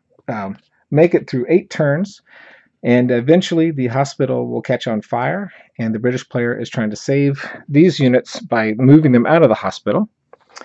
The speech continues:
and, uh, it takes one, a one S P unit to, um,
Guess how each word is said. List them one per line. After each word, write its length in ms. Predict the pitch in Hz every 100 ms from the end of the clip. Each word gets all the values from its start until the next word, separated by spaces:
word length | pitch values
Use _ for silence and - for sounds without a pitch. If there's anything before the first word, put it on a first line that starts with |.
| _ _ -
and, 380 | 123 123 117 113
uh, 300 | 110 110 107
it 160 | 120 120
takes 300 | 139 113 120
one, 440 | 113 120 120 120 107 _ _ _ _ _ _ _ _ _ 113
a 60 |
one 340 | 120 127 143 -
S 180 | 127 -
P 160 | -
unit 500 | 131 123 147 131 - _ _ _ _ _ _ _ _ _ _ _ _ _ _ _ -
to, 420 | - 131 113 110
um, 320 | 202 101 -